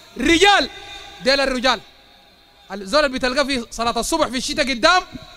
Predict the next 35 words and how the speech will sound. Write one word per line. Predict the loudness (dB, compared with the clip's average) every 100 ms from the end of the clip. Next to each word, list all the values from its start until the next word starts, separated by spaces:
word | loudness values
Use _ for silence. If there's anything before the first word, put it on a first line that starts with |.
| -4
ده | -2
الراجل، | 2 0 0 -6 -10 _ -20 _ -12
مش | -6 -4
الراجل | -2 -4 -6
أبشربا | -6 -8 -8 -8
كبير. | -8 -8 -8 -12 _ -8
نحن | -4 -4
في | -2
بلدنا | -2 -2
دي | -2
الراجل | 0 2 2 0 -4 -10 -20 -20 -20 -12
أبشربه | -10 -4 -4 -2
كبير | -2 -2 0 0 0
اللي | -2
بيكتف | -2 -4 -4 -6
العتود، | -4 -4 -4 -6 _ _
بقول | -12 -8
لك: | -6
"أوه، | -4 -6 -8
بشرب". | -4 -4 -4 _ _ _ _ _ _
والناس | -12 -4 -4
قد | -2 -4
تكون | -2 -6 -4
هذا | -2 0
ما | -2 0
مرات | -2 -2 -2
ال-، | -4 -6 _ _ -14
مرات | -4 -2 0
ال-، | -2 0
الكون | 0 -2 -2 0
من |
ركشة | 2 0 -2
ربط | -4 -2
عليها | -2 -2
مكان | -2 -4 -6